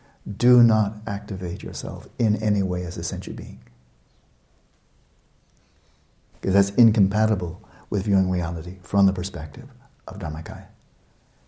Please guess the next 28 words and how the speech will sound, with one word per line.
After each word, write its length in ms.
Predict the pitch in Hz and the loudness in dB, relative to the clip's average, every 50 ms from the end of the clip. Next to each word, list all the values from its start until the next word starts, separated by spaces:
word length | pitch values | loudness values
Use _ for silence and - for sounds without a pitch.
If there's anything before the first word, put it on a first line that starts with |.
| _ _ _ _ _ _ _ _ _ - | _ _ _ _ _ _ _ _ _ -10
And 100 | 90 87 | -8 -6
from 120 | - 92 | -4 -2
this 120 | 92 90 - | -2 -2 -2
perspective, 440 | - 101 - 95 90 85 - 90 | -4 -6 -4 -2 -4 -4 -2 -2
there's 160 | 90 90 85 95 | -2 -2 0 2
nothing 340 | 95 101 110 - 127 104 | 4 4 4 4 2 0
to 140 | 95 - 82 | 0 -2 -4
achieve. 320 | - - - - - - - - - _ _ _ _ _ _ _ _ _ _ _ | -8 -10 -10 -12 -14 -16 -18 -20 -20 _ _ _ _ _ _ _ _ _ _ _
So 160 | - - 107 | -8 -4 -2
don't 220 | 92 - 104 110 104 | 2 2 2 2 2
strive. 560 | - - 127 131 147 - - - - - - - - - - _ _ _ _ _ _ _ _ _ _ _ _ | 0 0 0 0 0 0 -2 -6 -12 -16 -18 -20 -20 -20 -20 _ _ _ _ _ _ _ _ _ _ _ _
If 140 | - 98 - | -6 -4 -2
you're 100 | 98 87 | -2 -2
viewing 320 | 90 98 101 107 113 107 104 | 0 2 4 4 6 6 6
reality 400 | 101 98 92 90 87 85 104 92 | 6 6 4 2 0 -2 -4 -6
from 300 | 87 - - 127 120 120 | -6 -2 2 4 4 6
the 80 | 104 | 4
perspective 400 | 98 95 - 98 95 - - 92 | 4 0 0 -2 -4 -4 -4 -8
of 80 | 92 90 | -6 -4
Dharmakaya, 400 | 90 87 90 87 - 120 123 117 | -4 -2 -4 -2 -2 -2 0 0
there's 160 | - - - | 0 0 0
nothing 240 | 104 - - 104 92 | -2 -2 -2 -2 -6
to 80 | 107 | -6
strive 300 | - - - 101 113 110 | -6 -4 -2 -2 -2 -2
for. 140 | - - 95 | -2 -2 0
You're 220 | 98 101 107 - - | 2 2 2 4 4
already 380 | 110 123 120 113 110 98 95 | 4 6 6 6 4 4 2
it. 400 | - - 117 120 101 - - - | 0 2 0 0 0 -2 -6 -12